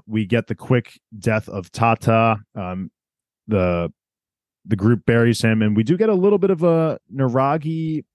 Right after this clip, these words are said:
emotion, um, here because he does thank Tata in the end for saving him, even though he is a piece of shit. He is grateful for the life that he's been given. So I think that just was an important tidbit that I wanted to bring up for Naragi, because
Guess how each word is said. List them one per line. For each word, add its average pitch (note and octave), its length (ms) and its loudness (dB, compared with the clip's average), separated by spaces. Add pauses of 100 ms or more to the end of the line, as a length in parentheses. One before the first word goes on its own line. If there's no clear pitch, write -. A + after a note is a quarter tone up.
(100)
emotion, C3 960 -2
um, F2+ 540 -8 (320)
here G2 380 2
because A2 340 2
he B2 80 0
does C3+ 420 2
thank B2 300 0
Tata A#2+ 420 0
in A2 140 -2
the G#2 120 0
end A2+ 160 -2
for A#2 100 0
saving A2 340 0
him, B2+ 140 2
even A2 200 0
though A2 140 4
he G#2+ 100 4
is G#2 140 0
a A2 40 0
piece G#2+ 280 0
of G2 60 -4
shit. G2 200 0
He F#2+ 140 2
is G2+ 140 2
grateful F#2+ 360 0
for - 140 -2
the F#2+ 80 2
life F2+ 220 2
that F2+ 120 2
he's E2+ 100 -2
been F2 140 -2
given. F2+ 240 2
So F#2+ 140 0
I F2+ 60 2
think G2+ 180 0
that F#2 240 0
just - 260 -2
was F#2 140 0
an F2+ 60 2
important F2 380 -2
tidbit E2+ 340 -2
that F2+ 120 0
I D#2+ 60 0
wanted E2+ 240 -2
to D#2+ 60 -4
bring E2+ 180 -2
up D#2+ 120 -4
for F2+ 120 0
Naragi, F2 600 2
because E2 460 -2